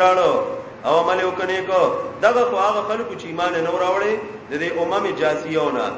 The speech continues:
او چا چې ایمان راوړو، او نیک عمل یې وکړ، دننه کې دل رب دې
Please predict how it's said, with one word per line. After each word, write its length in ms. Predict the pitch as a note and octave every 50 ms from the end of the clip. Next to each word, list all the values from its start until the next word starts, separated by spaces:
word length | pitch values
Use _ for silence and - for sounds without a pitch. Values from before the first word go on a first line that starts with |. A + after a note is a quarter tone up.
| - - - - A#2+
او 60 | C#3
چا 180 | F3 F#3 F#3+ G3 G3+
چې 80 | G3 G#3+ F#3
ایمان 260 | E3+ F3 F3 G3 G#3+ A3+ A#3
راوړو، 280 | A#3 A#3 A#3 A#3 A#3+ A#3+ A#3+ - - - - - A#2+
او 100 | C#3+ D#3 E3
نیک 180 | E3+ E3+ E3 D#3+
عمل 200 | D#3+ E3+ F3+ F#3
یې 60 | F3+ F#3
وکړ، 180 | F3+ F#3 F3+ F3 E3
دننه 240 | E3 D#3+ E3 E3+ E3+
کې 80 | E3+ E3+ E3+
دل 100 | F3+ F3+ F3+ F#3
رب 100 | F#3 F3+
دې 200 | F3+ F#3 F#3